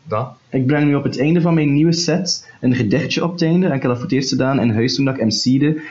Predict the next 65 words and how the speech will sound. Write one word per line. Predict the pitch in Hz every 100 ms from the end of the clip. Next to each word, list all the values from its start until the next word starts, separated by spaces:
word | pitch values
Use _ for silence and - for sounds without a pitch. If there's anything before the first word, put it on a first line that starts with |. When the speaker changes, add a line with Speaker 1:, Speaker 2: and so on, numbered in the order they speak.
| -
Speaker 2:
En | 120
dat | 120
was | -
super | - 160
grappig. | 117 113 120 110 - _ _
Speaker 1:
Ja. | 113 110 - -
Speaker 2:
Want | 120
dat, | 120 127
dat, | 127 120
dat | 120
breekt | 117 156
inderdaad | 160 131 135
wel | 151
je | 123
set | - 123 160
om | - 120
zo | 117
op | 107
het | 107
einde | 123
te | 131
zeggen, | 123 123
"Maar | 117
oké, | 98
ik | 107
ga | -
nu | 101
iets | 101 98
compleet | - 95 101 101
anders | 101 101
doen. | 107
Ik | 98
ga | 101
een | 95 90
gedichtje | 87 101 98 98
brengen | 101 104
over | 104 104
iets | 98
dat | 95
ik | 92
heel | 104 101
belangrijk | 92 95 104 107
vind." | - 113 117 - - - - - - -
Ehm, | 110 107 101 101
spoiler | 98 - 123 123 127
alert, | 123 131
ik | -
kan | 120
het | -
je |
nu | 101
al | 110
zeggen. | 110 107 120 123
Ehm, | 110 101 98 95
het | 95 98
is | 98
een |
gedichtje | 92 87 101 - - 127 127 - -
dat | - 87
gaat | - 92 107 -
over | 98 98 95
de | 98
inflatie | 104 87 107 104 - 113
aan | 87 87
incestporno. | 90 95 90 - - 87 87 85